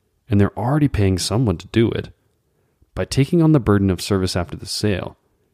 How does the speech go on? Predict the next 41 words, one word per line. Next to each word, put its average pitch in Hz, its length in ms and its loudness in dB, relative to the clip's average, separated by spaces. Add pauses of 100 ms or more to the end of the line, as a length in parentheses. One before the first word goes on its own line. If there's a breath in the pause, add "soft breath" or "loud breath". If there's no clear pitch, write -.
(120)
you'll 113 160 2
find 123 260 4
a 95 40 4
marketing 135 640 0
and 85 160 -12
revenue 120 480 4
engine 95 440 -2
that - 160 -20
keeps - 260 -8
moving 95 360 -2
year 90 180 -4
after 90 280 -6
year. 92 420 -8 (1200)
For 127 100 0
manufacturers, 131 880 0
the 101 120 -6
low-hanging 123 520 4
fruit 95 220 -2
is 95 140 -2
already 85 320 -2
in 87 100 -6
place. - 480 -10 (1000)
Where 120 160 0
can 190 180 -2
you 180 80 2
go 104 180 4
to 98 60 4
find 87 260 -4
customers 87 540 -4
who - 100 -8
are - 140 -12
interested 131 460 -2
in 123 120 2
buying 95 260 2
your 82 100 -2
products 101 460 0
for 95 180 -8
zero 95 380 2
additional 95 420 0
dollars 82 360 -4
spent? 104 420 -4